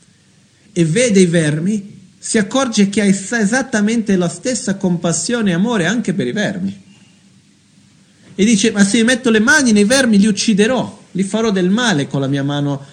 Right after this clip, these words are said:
così asciutta com'è. I vermi hanno bisogno di qualcosa di bagnato, di umido." Quindi dice, "L'unica soluzione che ho è togliere i vermi con la lingua." E qua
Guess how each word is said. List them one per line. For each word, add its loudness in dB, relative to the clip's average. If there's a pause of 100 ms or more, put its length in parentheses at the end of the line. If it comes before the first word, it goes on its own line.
(140)
così -2
asciutta -4
com'è. -6 (500)
I -10
vermi 0
hanno -2
bisogno -2
di -6
qualcosa -6
di -4
bagnato, -6 (800)
di -8
umido." -4 (880)
Quindi 6
dice, 2 (420)
"L'unica 4
soluzione 0
che 2
ho -2
è -2
togliere 2
i 2
vermi 0
con -4
la -4
lingua." -6 (1300)
E -12
qua -2